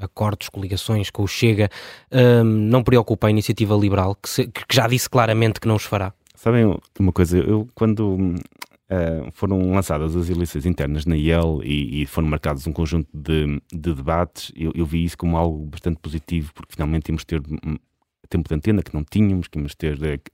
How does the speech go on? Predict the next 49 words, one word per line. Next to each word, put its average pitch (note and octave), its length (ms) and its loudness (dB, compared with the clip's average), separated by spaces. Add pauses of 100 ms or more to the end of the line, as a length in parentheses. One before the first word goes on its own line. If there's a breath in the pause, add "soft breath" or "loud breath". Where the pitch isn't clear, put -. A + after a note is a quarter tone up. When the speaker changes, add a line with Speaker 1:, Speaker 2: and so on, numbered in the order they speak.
(120)
Speaker 2:
candidatos D#2+ 500 -4
a - 40 -20
discutir - 460 -8
as D2 120 -8
ideias, D2+ 440 -4 (320 loud breath)
as E2+ 140 -4
ideias D#2 260 0
do E2 80 -4
partido, F2+ 480 -2
que - 100 -18
isso - 180 -12
le-, D#2+ 120 -8
ia D#2+ 140 -4
levar D#2+ 300 -2
as D2 100 -4
ideias D2+ 260 -2
do - 60 -20
partido D2+ 440 -8
mais D2+ 260 -8
longe. F#2+ 360 0 (400 loud breath)
Eu G2 80 2
nunca G2+ 280 4
mais G#2 120 4
me F#2+ 80 0
esqueço - 520 -2
do F#2 120 -2
pr-, - 220 -6
do - 80 -10
primeiro F#2+ 300 2
debate F2+ 280 0
que - 80 -2
eles F#2 120 -4
tiveram F2 420 0
aqui E2+ 400 0
no, E2 400 2
no F2+ 160 2
Observador, E2 1000 0
o F2 40 0
título G2 560 -2
desse, E2+ 400 -4 (120)
desse E2+ 220 -2
debate, E2 420 -4 (540 loud breath)
eh, D2+ 580 0
que - 60 -20
vocês - 180 -14
puseram C3 260 2
como D2 160 -10
destaque - 440 -8 (100)
da D2+ 100 -14